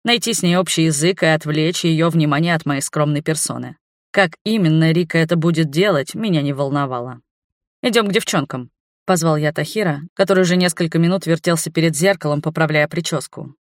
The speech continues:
«Ты как девица на выданье, честное слово», усмехнулся я. «Нерина оценит». Довольный своим внешним видом, Тахир перевел на меня взгляд. «Вот увидишь».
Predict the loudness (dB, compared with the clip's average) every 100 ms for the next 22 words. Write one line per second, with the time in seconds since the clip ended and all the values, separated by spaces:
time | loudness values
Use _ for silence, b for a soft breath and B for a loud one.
0 | _ -4 0 2 2 2 2 2 4 4
1 | 4 2 2 2 0 -2 0 0 0 -2
2 | -2 -6 _ _ -8 -6 0 -2 -2 -4
3 | -4 -4 -6 -8 _ _ _ _ _ 0
4 | 2 4 4 4 2 2 -2 0 -4 _
5 | _ _ -2 2 4 2 2 0 0 2
6 | 2 2 0 0 2 2 2 0 0 -2
7 | -2 -4 -2 -2 0 2 2 2 2 0
8 | -2 -6 -6 _ _ _ 0 2 2 0
9 | 0 -4 -10